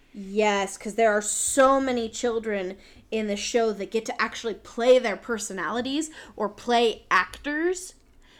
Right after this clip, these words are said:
Um, you know, so it, it's, it's a great opportunity for them.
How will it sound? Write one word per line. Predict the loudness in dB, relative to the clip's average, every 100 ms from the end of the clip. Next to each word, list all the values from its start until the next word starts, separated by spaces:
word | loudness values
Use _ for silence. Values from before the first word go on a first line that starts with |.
| _ -2
Um, | 2 2 0 -6 -10
you | -6 -6
know, | -4 -8
so | -6 -2 0
it, | 0 -4 -6
it's, | -6 -6 -8 -10 -12 0
it's | 2 2
a | 0
great | -2 -6 -4 -2 0 0 -4 -4 -2
opportunity | -2 -2 -6 -6 -6 -8 -8
for | -10
them. | -10 -12